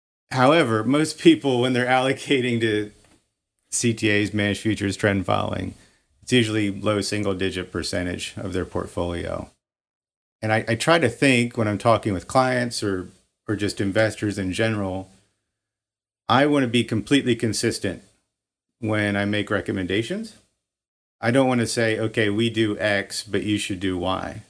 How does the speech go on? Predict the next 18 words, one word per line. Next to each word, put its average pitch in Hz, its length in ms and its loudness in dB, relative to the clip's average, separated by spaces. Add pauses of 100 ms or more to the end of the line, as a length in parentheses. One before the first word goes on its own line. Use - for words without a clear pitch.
So 104 380 -2
usually, 117 1000 -2 (680)
to 117 80 0
get 117 140 2
back 110 220 2
to, 104 400 -2
uh, - 20 0
Moritz's 120 560 0
point, 101 400 -4 (920)
we're 120 100 2
not 143 200 4
gonna 139 160 2
bother 117 380 4
allocating 101 880 0 (400)
one 110 340 2
or 110 120 0
two 107 200 0
percent 90 580 -4